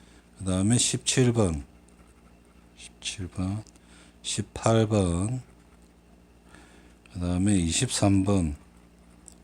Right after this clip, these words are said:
이십삼 번. 어, 이십오 번. 네 번째 다 끝났죠. 그다음에 이십팔 번.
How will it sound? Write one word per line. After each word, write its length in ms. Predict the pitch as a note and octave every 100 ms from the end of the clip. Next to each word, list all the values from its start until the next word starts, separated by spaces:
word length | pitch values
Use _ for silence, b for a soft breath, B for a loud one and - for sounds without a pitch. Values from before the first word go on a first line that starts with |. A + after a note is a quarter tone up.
| - E2+
이십삼 560 | - - - E2+ E2
번. 240 | G2 A2 A#2 B B B B - -
어, 160 | E2
이십오 560 | D#2+ E2 - A#2 F#2 D#2+
번. 440 | G2 F2 D#2 E2 G#2+ G#2+ _ _ - - _ _ _ _ _ _ -
네 140 | F2
번째 340 | E2+ G2 - F2
다 220 | D2+ D2+
끝났죠. 520 | - G2 F#2+ - E2+ E2
그다음에 420 | F#2+ F#2+ G2+ G#2
이십팔 640 | E2+ - - - A2 G#2+
번. 260 | G2+ F2